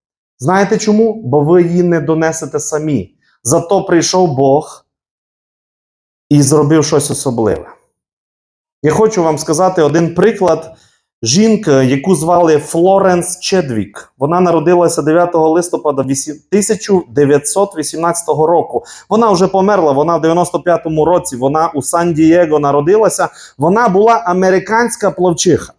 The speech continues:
Можливо, ви чули про неї. Ви чули цю історію? Вона зробила світові рекорди. Вона переплила,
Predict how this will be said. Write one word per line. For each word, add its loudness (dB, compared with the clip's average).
Можливо, 2
ви 4
чули 2
про -4
неї. -4
Ви -2
чули 0
цю -4
історію? -2
Вона 0
зробила 0
світові 0
рекорди. 0
Вона 0
переплила, 0